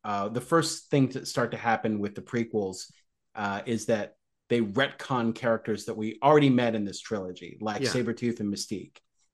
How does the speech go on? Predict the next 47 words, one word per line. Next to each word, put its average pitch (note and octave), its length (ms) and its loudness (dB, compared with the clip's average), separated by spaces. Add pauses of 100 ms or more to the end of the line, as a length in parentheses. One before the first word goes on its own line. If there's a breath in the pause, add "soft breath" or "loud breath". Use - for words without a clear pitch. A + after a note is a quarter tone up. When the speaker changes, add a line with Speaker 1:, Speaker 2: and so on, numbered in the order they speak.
(100)
Speaker 1:
and G#2 240 -2
being G#2+ 200 -4
like, G2+ 240 -8
"Oh, G3+ 220 10
it C#3 80 0
turns F#3 260 2
out D#3 240 6
that B2 100 -4
they C3 100 0
actually B2 360 0
are A2 80 2
super C#3 320 -2
important C3 400 0
to A#2+ 60 -4
the A2 80 -2
characters." C3 440 0 (300 soft breath)
You G#2+ 140 -4
wouldn't A#2 260 0
know C3 180 6
that D#3 220 4
from F3 120 2
this F#3+ 200 4
movie, D3 500 4 (260)
but A#2+ 500 2 (340)
that's C3+ 200 6
because B3 160 8
Speaker 2:
I - 20 10
mean, C#4 280 8
Sabretooth A#3+ 600 4
gets D#3+ 220 2
a D3 40 2
little C#3 380 4
hint B2 320 -2
here, A2+ 220 0
but B2 120 -2
not D3+ 240 4
to C#3 80 -14
the C3 100 -4
extent A2+ 400 -6
that, G#2 160 -8
that, G#2 200 -8
<laughs> F#3+ 440 0
that C#3+ 180 6
it D3 60 6
will B2+ 180 6
be B2+ 140 0
later. A#2+ 280 2